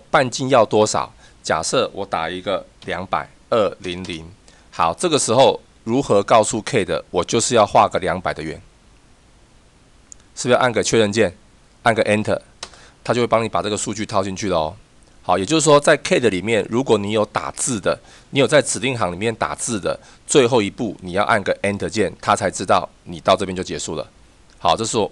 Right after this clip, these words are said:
一般的确认键的使用。好，再一次哦，下个圆的指令，指定圆的中心点，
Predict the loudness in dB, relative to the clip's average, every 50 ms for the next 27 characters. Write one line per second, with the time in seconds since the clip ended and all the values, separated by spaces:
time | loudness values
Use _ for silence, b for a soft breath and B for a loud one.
0 | -6 -10 -12 -2 0 0 0 2 0 -4 -4 -2 -6 -2 2 2 4 4 2 0
1 | 0 -2 -4 -4 -4 -4 -6 -6 -6 -6 -6 -6 -8 -8 -8 -8 b b b b
2 | b b 0 0 0 2 2 2 2 2 0 0 2 2 2 2 0 b b b
3 | b b b b b -2 2 2 2 2 2 0 0 0 0 0 -2 -2 -2 -2
4 | -2 -2 -2 -4 -8 -12 -20 _ _ _ _ _ b b b b b b b b
5 | b -20 -20 -16 -12 -10 -6 -4 -2 -2 0 0 0 0 2 0 0 0 0 -4
6 | -4 -2 -2 -2 -2 -2